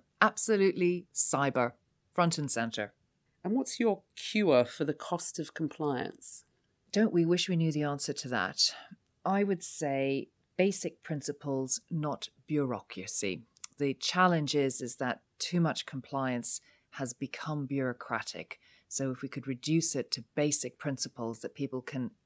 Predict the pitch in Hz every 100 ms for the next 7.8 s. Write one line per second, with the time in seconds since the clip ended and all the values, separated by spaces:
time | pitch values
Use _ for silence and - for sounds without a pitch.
0 | - 175 - 147 135 123 131 131 120 -
1 | - _ - 180 160 143 123 113 107 _
2 | _ - - 139 - - 160 151 135 135
3 | 123 117 120 _ - - 131 127 120 117
4 | - 117 113 - - 113 104 107 110 -
5 | - _ _ _ _ - - _ _ _
6 | _ - 214 214 220 - 196 - 170 170
7 | 156 156 139 135 - 135 - -